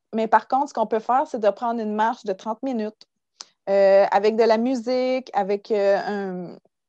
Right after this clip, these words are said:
tu sais, sur YouTube, il y a des, des, des livres audio, ça peut être des choses comme ça aussi. Ça peut être de dire à une amie, « OK, à tous les mardis, on va marcher à tel endroit. » Euh, ça peut être de,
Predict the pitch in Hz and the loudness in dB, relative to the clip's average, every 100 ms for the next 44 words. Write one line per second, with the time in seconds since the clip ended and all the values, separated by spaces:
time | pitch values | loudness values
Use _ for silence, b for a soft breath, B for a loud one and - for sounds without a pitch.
0 | _ _ _ - 247 233 240 220 269 240 | _ _ _ -10 -8 -4 -2 0 0 0
1 | 202 208 196 185 190 175 _ 214 214 214 | 0 0 -2 -4 -8 -12 _ -8 -4 -2
2 | 220 226 196 202 226 226 226 233 202 196 | 0 0 -2 -2 0 0 0 -4 -6 -4
3 | 196 190 185 196 185 196 190 202 202 190 | -2 -2 -2 -4 -4 -6 -10 -8 -6 -6
4 | 214 220 220 240 233 - b b - 190 | -6 -6 -6 -8 -8 -10 b b -4 0
5 | 220 226 220 226 226 220 208 247 226 226 | 2 2 2 0 0 -2 -2 -4 -4 -4
6 | 254 247 226 247 226 220 214 208 202 240 | -2 0 0 -2 -2 0 2 0 -4 -4
7 | 240 208 196 196 190 - - 233 226 226 | -2 0 0 0 -4 -6 -8 -4 -4 -2
8 | 208 190 220 202 185 202 190 208 214 214 | -4 -2 0 0 -2 -4 0 2 2 0
9 | 214 214 190 175 180 185 b b b _ | -4 -6 -6 -8 -10 -16 b b b _
10 | 190 190 220 208 202 | -6 0 0 2 0